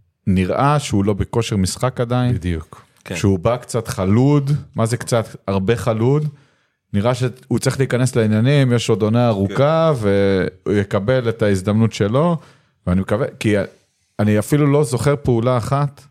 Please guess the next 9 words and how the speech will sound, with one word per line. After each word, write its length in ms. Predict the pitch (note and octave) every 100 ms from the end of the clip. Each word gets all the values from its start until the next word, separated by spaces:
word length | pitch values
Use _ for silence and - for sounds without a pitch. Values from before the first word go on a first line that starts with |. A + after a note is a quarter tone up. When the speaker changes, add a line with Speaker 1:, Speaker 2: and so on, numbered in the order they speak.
| _ _ _ G2+
Speaker 1:
לאורך, 220 | A2+ A2+
אולי 440 | G#2+ A2 A#2 C3+
אחת, 540 | A#2 - C#3 - - - - - - A2+ -
גם 100 | G2
אותה 240 | F#2 - C#3+
אני 80 |
לא 80 | B2
זוכר, 300 | G#2+ G2+ F#2
אבל 260 | F2+ F2+